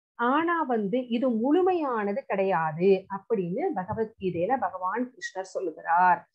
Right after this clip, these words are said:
So முழுமையானது கிடையாது அப்படின்னா இதை விடவும் உயர்ந்தது ஒன்று இருக்கிறது. So இவர்கள் எல்லாம் வந்து <clears throat> நம்ம ஏதாவது வேண்டினா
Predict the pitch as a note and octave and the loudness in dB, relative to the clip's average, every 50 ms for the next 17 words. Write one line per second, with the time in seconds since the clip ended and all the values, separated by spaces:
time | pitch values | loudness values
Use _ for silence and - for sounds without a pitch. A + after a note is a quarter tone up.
0 | _ _ _ _ - - E4 C#4+ B3 B3+ C#4+ D#4+ F#4 F4+ F#4 F4 E4+ D#4+ D#4+ D#4 | _ _ _ _ -2 0 2 2 2 2 2 2 4 4 2 2 2 2 0 0
1 | D#4 D4+ D4+ D4+ - A#3 A#3 A#3+ A#3+ A#3+ A#3 A3+ A3 A#3+ B3 B3 G#3 F#3 - A3 | 0 0 0 -2 0 0 2 2 2 2 2 2 2 2 0 0 0 -4 -4 -4
2 | A3 G#3+ G#3 F#3+ F3 E3+ F3+ A3+ D4+ D4+ - _ _ _ - A3+ A3 C#4 D4 D4 | -4 -4 -4 -2 -2 0 0 -2 -2 -4 -8 _ _ _ -2 0 2 4 4 2
3 | C#4+ C#4 C#4 C4 B3+ C#4 D4 F4+ G4 F#4+ - - - G3 A3+ B3+ C#4+ D#4 E4+ E4+ | 2 0 0 0 0 2 2 0 0 0 -2 -2 0 2 4 4 4 4 4 2
4 | E4 F4 E4 B3+ D#4+ D#4 A3+ A3 A3 G#3+ G#3 A3 A#3+ G#3+ F#3+ G3 F#3+ G3 G3 - | 2 2 2 2 0 0 2 2 0 0 -2 -4 -2 0 2 2 2 0 -2 -4
5 | F#3 E3 D#3+ D3+ D#3+ E3+ F3+ F#3 F#3+ F#3 F3 D#3 D#3 _ _ _ _ _ - D4+ | -4 -4 -4 -4 -2 -2 0 2 2 0 0 -4 -6 _ _ _ _ _ -4 -2
6 | C#4+ B3 B3 B3 C4 B3+ C4+ B3+ C4 B3 A#3 A#3+ C4 D4 F4 F#4 F#4 E4 C#4+ B3+ | -2 -2 -2 -2 0 0 0 0 0 0 0 0 0 0 -2 -2 -2 -2 -2 -2
7 | B3 B3 B3 C#4+ B3 G3+ A#3 D4+ - - _ _ _ _ _ _ - C4+ D4+ C4+ | -4 -4 0 2 4 4 4 2 0 -6 _ _ _ _ _ _ 4 6 6 6
8 | A#3+ A3+ F#3+ F3+ - _ _ _ _ - B3 B3 A#3+ A#3 A3+ A#3 C4 D4 E4 F4+ | 6 4 2 0 -4 _ _ _ _ -2 0 2 2 2 2 2 2 0 0 0
9 | F4 D#4 G#3+ A3+ A3+ B3+ C#4 C#4+ C4+ C4+ B3 A3+ G3 | -2 0 0 0 0 0 -2 -4 -6 -6 -4 -4 -4